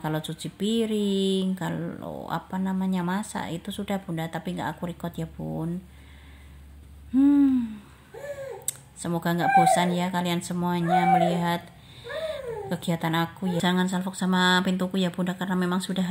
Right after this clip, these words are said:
rusak seperti itu ya, Bun. Yang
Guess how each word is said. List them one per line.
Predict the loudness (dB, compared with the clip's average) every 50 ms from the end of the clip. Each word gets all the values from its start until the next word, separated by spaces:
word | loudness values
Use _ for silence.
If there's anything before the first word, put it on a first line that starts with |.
| 0
rusak | 0 2 2 2 0 -2 -4 -4 -4 -4 -4 -2 -2 -2 -2 -4 -4 -6
seperti | -8 -10 -10 -10 -8 -8 -8 -6
itu | -4
ya, | -4 -4 -4 -6
Bun. | -4 -4 -4 -4 -6 -10 -14 -12 -12 -10 -12 -12 -14 -14 -12 -6
Yang | -2 2 2 4 4